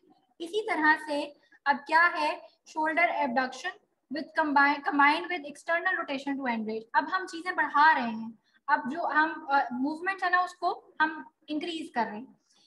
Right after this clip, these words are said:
Third क्या आ जाएगा आपका, diagonal pattern। Diagonal pattern क्या चीज है, ये लाइक, लेट्स से ये right side है, Right arm को आप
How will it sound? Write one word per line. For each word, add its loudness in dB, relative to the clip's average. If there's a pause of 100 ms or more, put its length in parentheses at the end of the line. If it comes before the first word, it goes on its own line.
(200)
Third 4
क्या 0
आ 4
जाएगा 0
आपका, 4
diagonal 2
pattern। -4
Diagonal -2
pattern 2
क्या -2
चीज -14
है, -6
ये -4 (3750)
लाइक, 4
लेट्स 0
से -6
ये -4
right 4
side -4
है, -2 (360)
Right 4 (280)
arm 4
को -2
आप 2